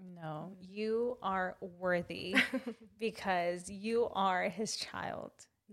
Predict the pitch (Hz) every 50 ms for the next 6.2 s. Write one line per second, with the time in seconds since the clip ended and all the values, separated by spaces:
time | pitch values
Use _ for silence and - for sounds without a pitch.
0 | 196 202 196 196 180 185 180 - - - 196 196 196 190 190 196 190 190 - -
1 | - - - - - - 220 214 196 190 185 185 185 180 180 180 - - - -
2 | - _ _ _ - 202 202 202 196 - 262 269 320 277 262 285 269 254 214 208
3 | 175 - - 220 208 208 208 208 196 185 180 180 165 - - 175 202 196 185 -
4 | - - 190 175 175 185 202 196 - - 190 180 175 180 190 185 - - - 190
5 | 185 180 175 208 196 160 180 175 185 185 - - - - 202 190 190 190 190 185
6 | 180 185 175